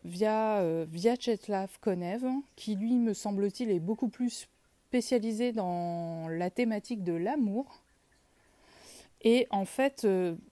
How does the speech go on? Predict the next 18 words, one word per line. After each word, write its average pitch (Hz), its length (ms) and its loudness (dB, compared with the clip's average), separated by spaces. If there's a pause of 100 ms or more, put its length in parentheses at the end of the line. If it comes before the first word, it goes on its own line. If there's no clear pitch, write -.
(120)
donc 196 260 -2
on 202 140 0
a 202 80 2
des 196 120 4
ressources 214 380 0
gratuites - 1000 -4
avec 190 320 0
le 180 260 0
Center 214 540 -2
Education 196 560 -2
Grabovoy, 185 760 -2 (320)
euh, 165 260 -4
qui - 140 -12
permet 185 320 -4
d'avoir 170 280 -6
des 170 120 -4
petites - 240 -14
conférences 180 800 -8